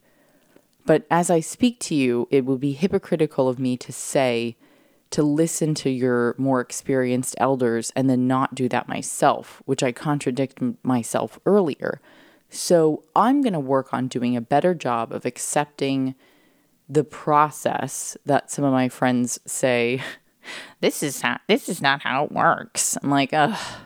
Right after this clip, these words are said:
whatever." Now I just have to be a little more accepting and say, "All right, tell me, teach me. Tell me,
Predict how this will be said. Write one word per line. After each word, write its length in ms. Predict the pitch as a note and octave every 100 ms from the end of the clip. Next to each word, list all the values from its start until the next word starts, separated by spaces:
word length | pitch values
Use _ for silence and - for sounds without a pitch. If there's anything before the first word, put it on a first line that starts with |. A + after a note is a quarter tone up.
| - _ _ _ _ _ _ _
whatever." 560 | - A#2+ - - - C3+ _ _ _ _ _ -
Now 340 | D#3+ E3+ F#3
I 60 | F#3+
just 140 | F3+
have 120 | D#3
to 60 | C#3
be 100 | B2+
a 40 |
little 160 | B2+ A#2+
more 140 | B2
accepting 500 | B2+ - C3 A#2 A#2 -
and 120 | A#2+
say, 120 | C3+
"All 100 | F#3
right, 220 | G3+ B2 -
tell 280 | - - C3
me, 280 | A#2 - - _ -
teach 360 | - C3 -
me. 280 | A#2+ - G#2+ _ - _ _ _ _ _ _ -
Tell 240 | - A#2+
me, 240 | F#2+ F#2